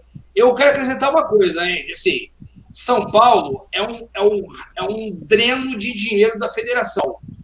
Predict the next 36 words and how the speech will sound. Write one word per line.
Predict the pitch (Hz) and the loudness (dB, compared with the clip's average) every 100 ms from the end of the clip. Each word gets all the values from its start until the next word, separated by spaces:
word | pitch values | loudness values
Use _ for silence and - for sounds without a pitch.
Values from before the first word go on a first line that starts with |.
| _ _ 202 | _ _ -14
Um, | 247 - | -12 -2
em | 254 | 4
algum | 220 185 220 320 285 | 6 4 4 4 4
momento, | 202 208 262 226 180 | 2 2 0 -2 -2
isso | 180 196 | -6 -2
vai | 226 | -2
precisar | 226 - 202 233 | -2 -4 -2 -2
ser | 233 226 233 | 0 0 0
repactuado. | 233 233 - 254 185 160 175 - _ _ | 0 -4 0 2 2 0 -4 -18 _ _
Porque, | - | -2
assim, | 220 202 135 - - - - | 0 2 0 -6 -16 -20 -8
São | - 214 208 | 0 0 4
Paulo | 254 262 247 208 | 2 4 0 0
tem | 214 | 0
muito | 208 262 285 254 | 0 0 0 0
mais | 247 208 | 0 0
dinheiro | 202 233 220 | 0 0 0
que | 214 | 0
o | |
resto | 202 226 240 | 0 -2 -4
do | 208 | -6
Brasil | 202 190 | -6 -6
inteiro | 247 247 202 185 170 - _ _ - | -6 -2 2 2 2 -8 _ _ -14
e | 214 | -12
trabalha | - 254 262 196 202 240 247 277 | 0 2 2 4 6 6 4 0
pra | 254 - | 0 -2
continuar | 247 - 233 214 226 | -2 -2 -2 0 0
tendo | 233 247 233 | 0 -6 -6
muito | 214 247 254 | -4 -4 -2
mais | 240 240 | -2 -2
dinheiro | 196 226 233 | 0 0 0
que | 226 | 0
o | |
resto | 226 220 | 0 -4
da | |
federação. | 226 262 - 220 185 - | -8 -4 -2 0 0 -2